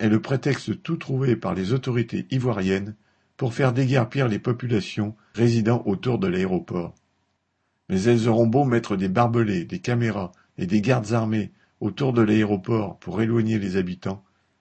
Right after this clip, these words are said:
ce n'est pas cela qui changera quoi que ce soit. C'est la misère qui pousse les gens à partir loin en Europe ou ailleurs pour survivre et pour envoyer un peu d'aide à leurs parents plongés dans la misère quotidienne.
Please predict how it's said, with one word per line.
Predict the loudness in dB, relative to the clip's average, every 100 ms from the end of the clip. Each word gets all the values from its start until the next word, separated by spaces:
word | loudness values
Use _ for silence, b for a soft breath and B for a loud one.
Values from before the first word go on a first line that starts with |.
| _ _ _
ce | -2
n'est | 2 4
pas | 4
cela | 2 2 2
qui | 0 -4
changera | -4 -4 -4 -4
quoi | -6 -8
que | -8
ce | -8
soit. | -8 -6 -8 -8 _ _ _ _ _ _ _ _ _
C'est | -6 -2
la | 0
misère | 2 2 4 2 0
qui | -6
pousse | -4 -2
les | 0
gens | 2 2
à | 0
partir | -4 -6 -8 -4
loin | -2 -4 -4
en | -4
Europe | -2 -2 -4 -2
ou | -2
ailleurs | -2 -4 -6 -8 _ _ _
pour | -12 -10
survivre | -4 -4 -2 -2 -2 -4 b b
et | -6
pour | -4 0 2
envoyer | 4 4 6
un | 2
peu | 0 0
d'aide | 2 2
à | 0
leurs | -2
parents | -4 -4 -4 -6
plongés | -8 -8 -6 -4
dans | -4
la | -4
misère | -4 -4 -6 -6
quotidienne. | -10 -10 -8 -6 -6